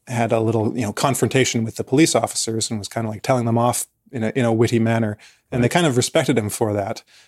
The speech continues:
Speaker 1: and treated him well, but it was 'cause he, he wasn't afraid anymore.
Speaker 2: Mm-hmm.
Speaker 1: And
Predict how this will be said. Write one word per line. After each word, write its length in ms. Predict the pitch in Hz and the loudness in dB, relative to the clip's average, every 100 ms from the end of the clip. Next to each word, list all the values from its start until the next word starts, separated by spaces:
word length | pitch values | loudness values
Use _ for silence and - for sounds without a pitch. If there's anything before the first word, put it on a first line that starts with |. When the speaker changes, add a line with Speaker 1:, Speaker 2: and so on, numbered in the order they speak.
| _ - | _ -4
Speaker 1:
and 280 | 123 107 | -2 -2
treated 300 | - 135 120 | 0 4 4
him 160 | 110 110 | 2 2
well, 260 | 139 123 107 | 4 4 2
but 120 | 110 | 2
it 20 | |
was 100 | 113 | 2
'cause 180 | - 139 | 0 0
he, 200 | 135 113 | 2 2
he 100 | 135 | 2
wasn't 260 | 147 123 107 | 2 2 -2
afraid 280 | - 156 117 | 2 4 2
anymore. 420 | 104 101 87 - _ - | -2 -6 -8 -10 _ -8
Speaker 2:
Mm-hmm. 280 | 73 65 65 - _ _ _ _ _ _ _ _ _ _ - | -8 -6 -10 -12 _ _ _ _ _ _ _ _ _ _ -2
Speaker 1:
And 480 | 151 151 147 135 | 0 2 2 0